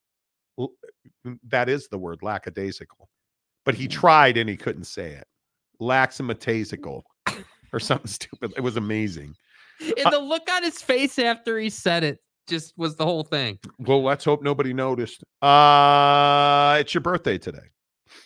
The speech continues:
Speaker 1: You're thirty.
Speaker 2: Yeah.
Speaker 1: I don't wanna know what that was a picture
Speaker 2: Fat
Speaker 1: of.
Speaker 2: Jesus sending me a picture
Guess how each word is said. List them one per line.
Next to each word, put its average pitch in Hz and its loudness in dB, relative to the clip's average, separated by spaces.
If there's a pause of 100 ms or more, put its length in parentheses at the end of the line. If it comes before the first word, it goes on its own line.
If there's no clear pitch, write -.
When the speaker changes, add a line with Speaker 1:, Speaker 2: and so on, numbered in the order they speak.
(1400)
Speaker 1:
You're 131 -4
thirty. 113 -6 (640)
Speaker 2:
Yeah. 101 -12 (440)
Speaker 1:
I 98 -14
don't 117 -10
wanna 117 -10
know 110 -10
what 101 -8
that 101 -6
was 92 -10
a 85 -14
picture - -10
Speaker 2:
Fat 156 -6
Speaker 1:
of. 80 -16
Speaker 2:
Jesus 151 -14
sending 135 -8
me 135 -6
a 113 -6
picture 104 -8